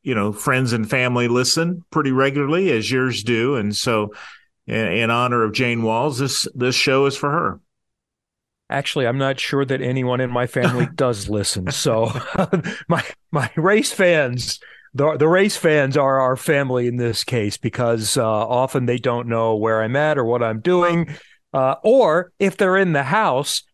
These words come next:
Speaker 2: they've already heard the show, so they don't really need to listen. It's mostly, "When is Dad gonna shut up so we can run the dishwasher and do other normal things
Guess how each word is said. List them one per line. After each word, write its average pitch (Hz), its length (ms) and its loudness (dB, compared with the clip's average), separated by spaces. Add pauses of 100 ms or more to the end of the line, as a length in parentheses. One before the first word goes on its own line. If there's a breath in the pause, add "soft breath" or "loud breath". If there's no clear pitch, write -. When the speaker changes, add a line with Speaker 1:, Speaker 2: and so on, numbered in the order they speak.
(160)
Speaker 2:
they've 185 220 2
already 170 300 4
heard 160 400 2
the 120 100 -2
show, 101 320 -2
so 139 160 -4
they 135 120 0
don't 143 220 0
really 131 320 0
need 123 200 -2
to 110 60 -2
listen. 107 380 -2
It's 110 220 -4
mostly, 127 300 -2
"When 120 140 0
is 185 120 -2
Dad 131 240 0
gonna 107 160 -2
shut 104 260 -2
up 98 260 -2 (380 loud breath)
so 110 540 0
we 120 240 -2
can 117 160 -4
run 107 160 -4
the 101 80 -4
dishwasher 127 680 -2
and 135 160 -2
do 113 300 0
other 120 320 -2
normal 110 380 -2
things 110 420 -4